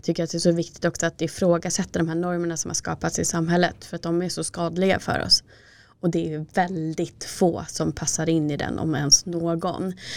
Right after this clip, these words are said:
Vi uppmuntras inte till att utforska vår eve-, egen individualit-, individualitet. Eh, vem är vi?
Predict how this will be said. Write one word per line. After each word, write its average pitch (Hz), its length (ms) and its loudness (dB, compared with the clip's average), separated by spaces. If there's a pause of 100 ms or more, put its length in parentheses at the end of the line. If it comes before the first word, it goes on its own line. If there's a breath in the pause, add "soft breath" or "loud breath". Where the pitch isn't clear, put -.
(180 loud breath)
Vi 170 280 2
uppmuntras 226 640 0
inte 165 260 -2
till 165 260 2
att - 240 -2
utforska 175 580 0
vår 170 160 2
eve-, 160 380 2 (160)
egen 165 460 0
individualit-, 165 840 2 (240)
individualitet. 180 1200 4 (500 loud breath)
Eh, 160 360 2
vem 170 360 6
är 202 300 6
vi? 175 540 4